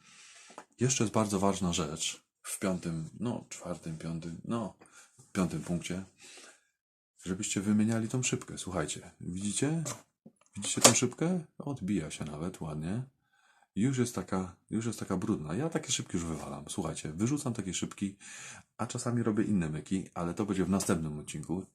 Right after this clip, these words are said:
Pokażę wam techniki, jakie, y, usłyszałem. Y, jak można czyścić te szybki, w jaki sposób i jak nie czyścić, też wam powiem, ale to będzie w niedalekiej przyszłości. Słuchajcie, wymieniamy to, wymieniamy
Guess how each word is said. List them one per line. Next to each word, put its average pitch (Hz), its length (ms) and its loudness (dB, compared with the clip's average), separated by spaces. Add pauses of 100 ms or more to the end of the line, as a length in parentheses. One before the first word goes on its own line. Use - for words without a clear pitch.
Pokażę 87 400 -2
wam 82 240 0
techniki, 82 600 -4 (460)
jakie, 78 540 -2 (100)
y, 80 280 -4
usłyszałem. 87 800 0 (760)
Y, 80 40 -8 (840)
jak 135 240 -4
można 131 180 0
czyścić - 320 -2
te - 100 -8
szybki, - 420 -6
w - 60 -14
jaki 87 240 -6
sposób - 600 -2 (140)
i 80 180 -4
jak 82 240 -2
nie 117 220 6
czyścić, - 480 -4
też 78 200 -2
wam 76 180 -4
powiem, 85 380 -2 (520)
ale - 160 0
to 104 100 -4
będzie 80 360 -2 (720)
w 80 40 -6
niedalekiej 76 460 -4
przyszłości. - 460 -8
Słuchajcie, - 300 -2 (160)
wymieniamy 90 600 4
to, 90 300 0 (680)
wymieniamy 80 640 0